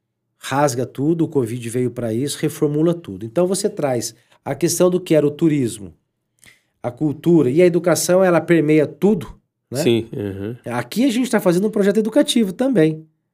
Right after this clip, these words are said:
Speaker 2: É.
Speaker 1: Além de ser um projeto de empreendedor, um podcast, mas é um
Speaker 2: Uhum,
Speaker 1: projeto de
Speaker 2: mas
Speaker 1: educação.
Speaker 2: isso tá, exato.
Speaker 1: Traz isso pra economia criativa.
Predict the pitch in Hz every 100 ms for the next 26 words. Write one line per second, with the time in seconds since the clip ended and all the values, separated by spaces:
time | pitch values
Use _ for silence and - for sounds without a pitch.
0 | - 123 113 143 147 156 - 175 208 226
1 | 214 190 190 143 131 135 123 113 147 170
2 | 117 - 120 110 147 143 165 120 110 110
3 | 127 123 107 104 - 127 - 104 107 123
4 | 95 90 101 - _ _ _ _ _ _
5 | 190 214 277 233 175 220 - 202 202 196
6 | 190 190 185 190 185 - 117 95 95